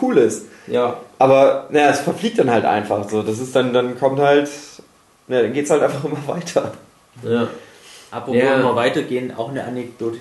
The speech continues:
Speaker 3: die ich gehört habe, die ich leider nicht bestätigen kann, aber nach, ähm, der Freezer-Saga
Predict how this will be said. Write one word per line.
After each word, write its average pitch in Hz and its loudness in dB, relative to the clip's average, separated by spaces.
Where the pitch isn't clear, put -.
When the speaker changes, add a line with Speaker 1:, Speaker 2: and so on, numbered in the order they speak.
Speaker 3:
die - -16
ich - -16
gehört 113 -6
habe, 131 -4
die 117 -10
ich 110 -14
leider 113 -4
nicht 113 -14
bestätigen 110 -6
kann, 131 -12
aber 107 -4
nach, 104 -8
ähm, 104 -10
der 92 -8
Freezer-Saga 139 -6